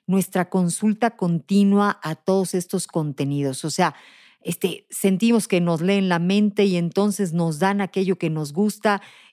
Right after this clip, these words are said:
y digamos que captan más nuestra atención.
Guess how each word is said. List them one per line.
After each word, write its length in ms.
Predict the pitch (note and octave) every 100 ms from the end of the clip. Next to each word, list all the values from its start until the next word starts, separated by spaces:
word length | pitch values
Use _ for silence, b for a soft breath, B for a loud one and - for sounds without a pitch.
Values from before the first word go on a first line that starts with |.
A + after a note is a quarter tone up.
| -
y 360 | F3+ F3 F3
digamos 460 | D#3+ F3 G3 G#3 G3
que 280 | - E3+ C#3 b b
captan 720 | - A3+ C#4+ - G3 F3 D#3 C3 b b
más 420 | E3+ F#3 G#3+ A3
nuestra 380 | F#3+ F3+ - E3+
atención. 840 | D#3 E3 E3 D3 - F3+ E3 D3